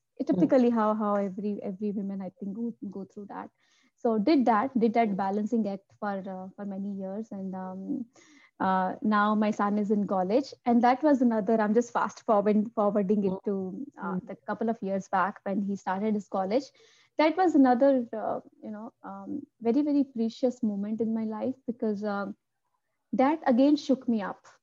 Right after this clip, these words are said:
Speaker 2: Mm, mm, mm.
Speaker 1: because I was working,
Speaker 2: Mm.
Speaker 1: but I think in my mind, majority of my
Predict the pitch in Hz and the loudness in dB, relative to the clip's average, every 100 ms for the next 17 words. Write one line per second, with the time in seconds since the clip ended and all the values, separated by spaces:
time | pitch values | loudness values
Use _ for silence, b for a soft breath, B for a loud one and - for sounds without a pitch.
0 | 208 190 165 - - 196 170 156 - _ | -2 0 0 -6 -6 -2 -2 -4 -12 _
1 | _ _ _ _ 190 285 330 285 - _ | _ _ _ _ 0 2 2 0 -6 _
2 | _ _ - 285 311 233 214 214 220 190 | _ _ 2 4 6 6 4 4 0 0
3 | 202 226 - 170 160 156 _ _ _ - | -6 -10 -8 -8 -8 -12 _ _ _ -2
4 | 240 240 233 294 302 262 285 359 330 226 | 2 4 4 4 4 6 6 6 4 4
5 | 208 208 196 214 247 _ _ - 240 208 | 2 -2 -4 -8 -12 _ _ 0 0 4
6 | 240 240 262 339 359 349 277 240 | 4 4 2 0 -4 -2 -2 -2